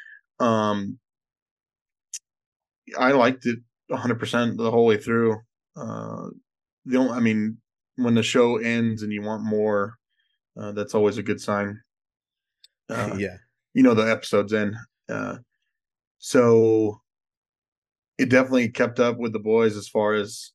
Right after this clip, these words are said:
Speaker 1: uh, the gore, the comedy, good story, good story behind everything. Inter-, inter-, uh, interweaving Homelander and that plane crash with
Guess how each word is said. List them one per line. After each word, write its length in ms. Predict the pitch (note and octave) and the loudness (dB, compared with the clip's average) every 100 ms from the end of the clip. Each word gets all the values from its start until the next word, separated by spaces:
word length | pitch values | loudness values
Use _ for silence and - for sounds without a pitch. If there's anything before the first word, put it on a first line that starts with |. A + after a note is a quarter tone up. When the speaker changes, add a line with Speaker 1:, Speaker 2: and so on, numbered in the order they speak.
| _ _ _ _ | _ _ _ _
Speaker 1:
uh, 340 | - _ - - - _ - B2 A2 | -20 _ -18 -18 -20 _ -14 -12 -6
the 80 | A2+ | -2
gore, 560 | A2 G#2+ G#2 G#2+ G#2 _ _ _ _ _ | 4 6 6 4 0 _ _ _ _ _
the 380 | - A2 A2 G#2 | -8 -2 0 -2
comedy, 760 | - G#2+ G2+ G#2 G2+ G2+ G2+ A2 - _ _ - | -2 -2 0 -2 -4 -4 -8 -10 -16 _ _ -4
good 220 | A#2+ F3 | 2 2
story, 640 | F3+ - A2 B2 A2+ A2+ - _ _ _ | 2 0 2 2 0 -4 -12 _ _ _
good 160 | C3 B2+ | -4 -4
story 340 | - A2 A2 | 2 4 4
behind 340 | G#2 A#2 A2 | 2 -4 -2
everything. 480 | A2 A2 A2+ A#2 B2 _ _ _ _ _ _ _ | -2 -2 -2 -4 -6 _ _ _ _ _ _ _
Inter-, 320 | B2 B2 A#2 | -4 0 0
inter-, 540 | - B2+ B2 A2 G#2 G2+ - _ - | 0 0 0 0 -4 -8 -18 _ -20
uh, 120 | C#2 - - | -20 -20 -4
interweaving 800 | B2 A2+ G#2+ G#2+ A2 G#2+ G2+ G#2+ | 0 2 2 2 2 0 -4 -8
Homelander 720 | - A2 G#2+ G#2 G2+ G#2 G2+ G2+ | -4 -2 -2 -2 -2 -2 0 -2
and 100 | G2 | -4
that 220 | G2 - | -8 -6
plane 280 | A#2+ A2 G#2+ | -2 -2 0
crash 560 | G#2+ G#2 G2+ G2+ - - | 0 0 0 -2 -8 -10
with 240 | G#2 - | -10 -12